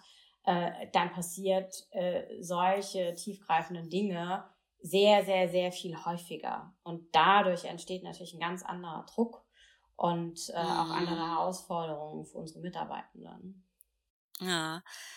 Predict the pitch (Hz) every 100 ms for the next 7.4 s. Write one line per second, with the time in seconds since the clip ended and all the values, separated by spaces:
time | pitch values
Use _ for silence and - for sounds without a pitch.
0 | - 190 - - - 233 208 196 190 190
1 | - 196 - 170 165 160 160 - - 160
2 | 190 - 165 147 - 135 170 202 202 -
3 | 165 165 165 160 175 - 170 175 170 160
4 | 160 156 - 151 - 151 175 - 220 196
5 | 160 160 175 - 175 - 165 185 175 -
6 | 156 - 160 165 156 - 160 165 196 196
7 | 180 160 156